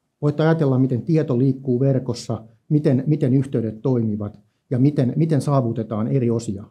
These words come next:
verkosta. Ja tämä on samantyyppinen ongelma kuin mikä liittyy materiaan. Geometrinen, geometria molemmissa kysymyksissä on samankaltaista. Verkkoon liittyy vielä toinenkin geometrinen kysymys.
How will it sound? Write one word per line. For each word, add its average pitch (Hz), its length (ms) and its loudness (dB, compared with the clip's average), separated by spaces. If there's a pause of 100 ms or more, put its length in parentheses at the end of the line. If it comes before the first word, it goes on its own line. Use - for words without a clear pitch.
verkosta. 92 420 -14 (1600)
Ja 147 60 -2
tämä 190 480 2
on 127 80 0
samantyyppinen 151 760 2
ongelma 107 520 0 (180)
kuin 113 180 0
mikä 113 200 0
liittyy 117 300 -2
materiaan. 101 540 -4 (360)
Geometrinen, 170 680 4
geometria 139 600 2
molemmissa 127 400 0
kysymyksissä 107 800 -6 (280)
on 113 120 -2
samankaltaista. 110 760 -6 (800)
Verkkoon 147 460 4
liittyy 120 320 -2
vielä 147 140 0
toinenkin 107 560 0 (100)
geometrinen 104 500 -6
kysymys. 92 420 -16